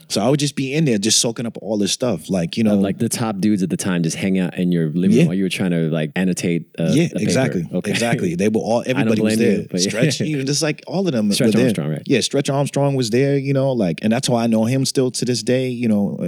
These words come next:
Speaker 1: also through my time at Fat Beats. Ed O G recorded an E P at our house. The first El Fudge twelve inch on, um, Rawkus was recorded there.
Speaker 2: And he was, like, a big, he was a big deal in the indie world that
Speaker 1: Yeah.
Speaker 2: you were definitely a part of.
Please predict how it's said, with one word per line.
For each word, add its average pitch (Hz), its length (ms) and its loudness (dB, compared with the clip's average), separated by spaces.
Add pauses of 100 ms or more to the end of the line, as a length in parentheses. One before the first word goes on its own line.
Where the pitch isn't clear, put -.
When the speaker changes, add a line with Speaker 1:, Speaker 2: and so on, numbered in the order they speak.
(260)
Speaker 1:
also 117 280 0
through 123 160 -2
my 117 120 0
time 120 240 -2
at 110 80 0
Fat 127 240 -4
Beats. 131 280 -2 (220)
Ed 127 140 2
O 123 80 4
G 127 180 4
recorded 113 420 0
an 98 100 0
E 117 160 -2
P 127 540 -2
at 113 140 0
our 113 100 0
house. 120 520 -2
The 110 80 -6
first 123 340 0
El 110 160 2
Fudge 113 400 0
twelve 117 340 0
inch 110 260 -2
on, 104 220 2
um, 98 360 2
Rawkus 113 420 -2
was 110 160 -10
recorded 117 460 0
there. 120 300 2 (220)
Speaker 2:
And 95 80 -4
he 107 60 2
was, 104 120 2
like, 95 100 2
a 87 40 0
big, 90 200 0
he 117 80 0
was 143 100 0
a 135 40 -2
big 123 180 -2
deal 127 180 2
in 120 60 2
the 113 60 2
indie 107 340 2
world 73 320 -2
that 76 160 2
Speaker 1:
Yeah. 127 140 4
Speaker 2:
you 95 100 2
were 90 120 2
definitely 87 340 0
a 80 60 0
part 80 220 -2
of. - 180 -8